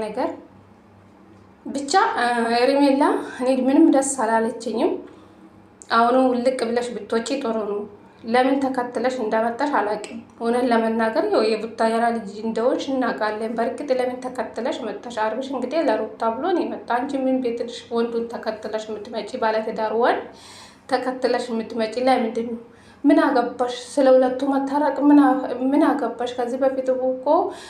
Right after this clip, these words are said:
ሩታ ውጪልን ከኛ ህይወት ብለሻለች፣ ስንቴ ተናግረሻለች። እሺ በቃ ለእናንተ ሁሉም ነገር ርግፍ ብላ ወደ ቡታየራ መጣች። እሺ ሩታ አሁን ልትወልዳ ትንሽ ጊዜ ነው የቀራ። እንግዲህ አብርሽ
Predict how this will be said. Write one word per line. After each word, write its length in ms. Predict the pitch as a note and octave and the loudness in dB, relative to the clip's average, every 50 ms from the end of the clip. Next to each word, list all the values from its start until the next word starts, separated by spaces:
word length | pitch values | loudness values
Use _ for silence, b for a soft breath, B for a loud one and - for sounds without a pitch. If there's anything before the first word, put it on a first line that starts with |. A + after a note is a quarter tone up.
| B B B B | B B B B
ሩታ 300 | B3+ C4 C4+ C4+ C4+ C4+ C#4 B3+ C4 | 4 4 4 2 0 -4 -2 -2 -2
ውጪልን 680 | B3 B3 A#3 - - C4 B3+ B3 B3 C4+ C4 B3+ B3 A3+ | -2 -2 -4 -4 0 0 0 2 2 0 0 0 0 -2
ከኛ 300 | - - B3+ A#3 A#3 A#3 A#3 A#3 A#3 | 0 2 2 2 2 2 0 -2 -4
ህይወት 720 | A#3 A#3 A#3 A#3 A#3 A#3 A3+ A3 A3 A3 A3+ C4+ F4 E4+ - | -4 -6 -4 -2 0 0 0 0 0 -2 -2 -2 -2 -2 -4
ብለሻለች፣ 600 | - - D4 D#4 D4 C#4 C#4 - - - - - | -4 -4 -4 -4 -4 -2 -4 -4 -4 -4 -8 -8
ስንቴ 260 | - - B3 A#3 A#3+ B3 C4 C4 | -6 -4 -4 -2 0 0 0 0
ተናግረሻለች። 880 | D#4+ D#4+ D#4+ C4 A3+ - G#3 G#3 A3 G#3+ - A#3 G3+ G3+ G#3 G3 G3+ - | 0 0 0 0 0 -2 -4 -6 -6 -6 -6 -8 -8 -8 -8 -8 -4 -4
እሺ 180 | B3 A#3+ - - - A#3 - B B B B B B B B B B - | -2 -2 -2 -4 -6 -8 -14 B B B B B B B B B B -2
በቃ 240 | - C#4+ C#4 - - A3 G3 - - - - - - - - - - - B3 | 0 0 2 2 2 2 2 2 -2 -6 -12 -18 -20 -20 -18 -16 -8 -2 2
ለእናንተ 500 | C4 B3+ C4 C4 B3+ B3+ B3+ B3+ B3+ C#4 C#4 | 6 6 8 8 8 6 6 4 4 4 4
ሁሉም 280 | C4+ C4+ C4 C#4 C4+ C4 | 4 4 4 4 4 4
ነገር 260 | B3+ A#3 - C#4 D4 D4 D4 - - - G3+ A#3 A#3 | 4 4 4 4 2 2 0 -4 -6 -4 0 2 2
ርግፍ 400 | - A#3 A3+ - - C#4+ C#4+ - - B3+ | 2 2 0 0 0 0 0 2 2 2
ብላ 160 | A#3+ B3+ C#4 F4+ F#4 | 2 4 2 4 4
ወደ 140 | D#4 - - | 2 2 0
ቡታየራ 420 | - - - - A#3+ A3 A3+ B3 C#4+ D4 | -4 -6 -8 -6 -2 0 2 4 4 4
መጣች። 440 | D4 A3 G3+ - - A#3 A#3 - - B3 | 2 0 -2 -4 -6 -8 -10 -8 -8 -8
እሺ 180 | A#3 A3+ - - - - A3+ G#3+ - B B B B B B B B | -6 -4 -2 -2 -4 -4 -6 -12 -14 B B B B B B B B
ሩታ 260 | - B3 C4 B3+ B3+ C4+ C4 | 2 4 4 4 4 4 4
አሁን 220 | B3+ C4 D4+ D4+ D4 | 4 6 6 4 4
ልትወልዳ 440 | B3+ - - - A#3+ A#3+ A#3+ A#3 C#4+ C#4+ | 4 4 2 2 2 2 2 2 0 0
ትንሽ 340 | C#4+ C4+ A#3 A#3 A#3 A#3 - - B3 A#3 G#3+ G#3+ G#3+ G#3+ G#3+ | 0 0 0 0 0 -2 -4 -4 -2 -2 -2 -2 -2 -2 -4
ጊዜ 200 | G3+ A3 A#3 A3+ B3+ | -6 -4 0 2 4
ነው 140 | C4 A#3 G#3+ | 4 4 2
የቀራ። 300 | G#3 G3+ - A3+ G#3+ G#3+ G#3 - - - - B B B B B B B B - - | -2 -4 -4 -4 -4 -4 -6 -10 -12 -14 -20 B B B B B B B B -10 -6
እንግዲህ 260 | A#3+ B3 A#3+ A#3 C#4 | -6 -2 2 2 4
አብርሽ 300 | C4+ A#3 A#3 A#3 B3 | 4 4 4 2 2